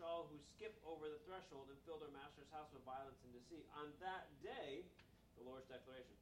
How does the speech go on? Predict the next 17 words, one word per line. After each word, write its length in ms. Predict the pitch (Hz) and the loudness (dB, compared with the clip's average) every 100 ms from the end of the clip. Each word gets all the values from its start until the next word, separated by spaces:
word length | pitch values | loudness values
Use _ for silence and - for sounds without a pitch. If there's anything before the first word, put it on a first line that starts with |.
| - - | -12 2
"there 140 | 156 | 4
will 140 | 170 | 6
be 160 | 170 165 | 4 4
an 100 | 151 - 151 | 0 -2 4
outcry 640 | 190 220 - 139 123 139 - - - - - - - - - | 6 6 4 4 6 2 -6 -14 -16 -16 -16 -16 -16 -14 -8
from 140 | 147 135 | -6 -4
the 100 | 135 | 0
fish 160 | 202 - 165 | 0 0 2
gate, 240 | 131 - - | 0 0 0
wailing, 420 | 165 160 131 113 | 4 4 4 0
loud 320 | 127 151 139 - | 2 2 2 0
cra-, 240 | 156 151 147 - 143 - - | 0 0 -2 -8 -10 -10 0
crashing, 480 | 156 156 151 117 101 - - - - | 2 2 0 -6 -6 -12 -16 -14 0
wail, 480 | 131 175 156 113 101 | 4 6 6 4 2
blah, 80 | 131 | 0
blah, 160 | 147 147 | 0 4
blah." 260 | 156 - | 8 8